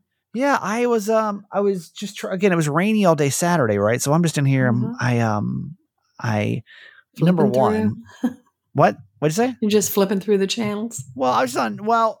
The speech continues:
Speaker 1: first off, I
Speaker 2: <laughs>
Speaker 1: figured I bought a, um, another dock for my Nintendo, so I can actually play my Nintendo
Speaker 2: Oh.
Speaker 1: in my bed now, which is, like, absolutely
Speaker 2: Oh,
Speaker 1: absurd.
Speaker 2: gosh.
Speaker 1: Just no reason for it.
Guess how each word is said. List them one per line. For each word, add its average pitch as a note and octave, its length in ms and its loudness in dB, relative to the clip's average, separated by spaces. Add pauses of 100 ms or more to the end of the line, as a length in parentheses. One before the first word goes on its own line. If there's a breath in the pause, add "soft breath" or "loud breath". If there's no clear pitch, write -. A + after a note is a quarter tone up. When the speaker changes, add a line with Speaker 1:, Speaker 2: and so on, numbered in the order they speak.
Speaker 1:
first F4 260 -2
off, F#3+ 280 2
I G3 60 0
Speaker 2:
<laughs> - 140 -8
Speaker 1:
figured D#4+ 360 2
I F#3 80 0
bought A#3 420 2
a, D#3+ 240 2
um, A2+ 380 0
another D3+ 320 4
dock A#2+ 460 -2
for - 200 -2
my C3+ 160 4
Nintendo, D#3+ 680 2
so F3 140 -2
I D#3 60 0
can E3+ 80 0
actually D3+ 160 0
play D#3 160 2
my C#3+ 80 2
Nintendo C#3+ 300 2
Speaker 2:
Oh. - 20 6
Speaker 1:
in B2+ 60 2
my G#2+ 100 2
bed A2+ 320 2
now, E3 240 2
which C3 160 0
is, A#2+ 160 -2
like, G#2 400 0
absolutely E3+ 580 2
Speaker 2:
Oh, D#3 40 -2
Speaker 1:
absurd. G2+ 500 0
Speaker 2:
gosh. D#3+ 760 -2 (100)
Speaker 1:
Just B2+ 140 -6
no C3 140 2
reason G#2+ 340 0
for - 300 0
it. - 80 -4